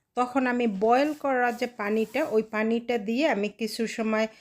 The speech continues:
মানে যতক্ষণ রান্না করা যায়, যতক্ষণ নরম না হয়, আমার এটা রান্না করতে প্রায় আধা ঘন্টার মতো লাগছে।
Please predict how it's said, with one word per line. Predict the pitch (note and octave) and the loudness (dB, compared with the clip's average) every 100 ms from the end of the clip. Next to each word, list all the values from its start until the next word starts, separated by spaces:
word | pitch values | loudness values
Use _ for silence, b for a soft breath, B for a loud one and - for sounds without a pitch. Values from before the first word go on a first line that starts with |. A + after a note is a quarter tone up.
| b b B3 | b b 2
মানে | C#4 | 4
যতক্ষণ | C4+ C4+ C#4 F4 D4 C4+ | 6 4 4 0 2 2
রান্না | B3 B3 G3 | 2 0 -2
করা | F3+ F3+ F3 | -4 -4 -4
যায়, | E3+ F3 | -4 -6
যতক্ষণ | F3 G#3+ B3 A#3+ A3+ | -2 -4 -4 -2 0
নরম | G#3 G#3+ A3+ B3 | 2 2 2 0
না | A#3+ | 0
হয়, | F#3+ E3+ | -2 -4
আমার | F#3 G3 A3+ | -4 -2 0
এটা | A3+ A3+ A3+ | -2 -2 -2
রান্না | G#3 G#3+ | -2 -4
করতে | G#3 A3 - A#3 | -6 -10 -10 -10
প্রায় | - - A#3 C4 | -10 -2 2 2
আধা | - G#3 F#3+ | 2 -2 0
ঘন্টার | F#3 F3+ G3 F#3+ | -2 -2 -2 -2
মতো | G3 F#3 G3 | -4 -4 -4
লাগছে। | F#3+ E3+ - - | -4 -6 -8 -6